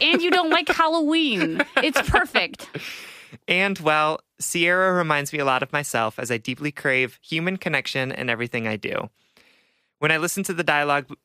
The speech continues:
Speaker 2: between you two, it's like going back to therapy without, but without the intense eye contact and bill I couldn't afford. Instead, I listen from the shower and sometimes cry alone.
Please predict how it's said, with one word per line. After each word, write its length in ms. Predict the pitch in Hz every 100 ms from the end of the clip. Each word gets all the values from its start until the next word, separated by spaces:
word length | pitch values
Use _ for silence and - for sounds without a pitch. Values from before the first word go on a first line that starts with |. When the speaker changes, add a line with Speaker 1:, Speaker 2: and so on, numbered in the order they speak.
| -
Speaker 2:
between 400 | 135 - 151 143
you 100 | 139
two, 240 | - 127
it's 160 | 120 -
like 120 | 123
going 180 | 135 147
back 180 | 147 -
to 80 |
therapy 400 | 156 135 123 135
without, 420 | 120 120 123 117 - _ _
but 120 | 135
without 300 | 135 143 147
the 100 | 156
intense 360 | 131 - 156 156
eye 160 | 143 131
contact 560 | 131 120 - 113 - -
and 180 | 120 107
bill 200 | 123 123
I 120 | 120
couldn't 340 | - 117 107
afford. 480 | 104 - - 60 - - _ _ _ _ _ _
Instead, 420 | 143 - 175 180
I 140 | - 139
listen 280 | 151 -
from 160 | 170 151
the 80 | 147
shower 340 | - 143 147
and 160 | 135 135
sometimes 360 | 135 139 131
cry 240 | - 127 117
alone. 480 | 113 104 98 101